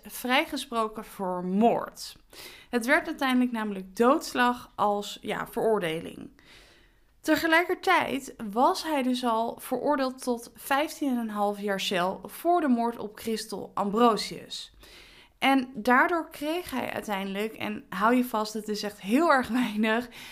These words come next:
maar hij kreeg uiteindelijk vier en een half jaar voor de dood van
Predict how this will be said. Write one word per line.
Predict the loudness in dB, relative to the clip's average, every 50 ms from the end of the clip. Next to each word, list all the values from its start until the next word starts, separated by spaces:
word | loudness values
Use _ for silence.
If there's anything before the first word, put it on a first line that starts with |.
| -6 2
maar | 6 8 8 8 6 4 0
hij | 0 0 0
kreeg | -2 -4 -6 -6 -4 -6 -6 -10 -12 -16 _ _
uiteindelijk | 2 2 4 4 4 2 2 2 2 2 2 2 0 -4 -6 -12 -20
vier | -18 -16 -10 -4 0 2 2 2 2 2
en | 0 2
een | 2 2 2
half | 0 0 0 0 0 0 -2 -4 -6
jaar | -6 -4 -4 -2 -4 -4 -6 -8 -14
voor | -16 -14 -6 -2 0 2 2 2 0
de | 0 -2 0
dood | 0 2 2 2 0 -2 -8 -12
van | -14 -8 -6 -4 -4 -6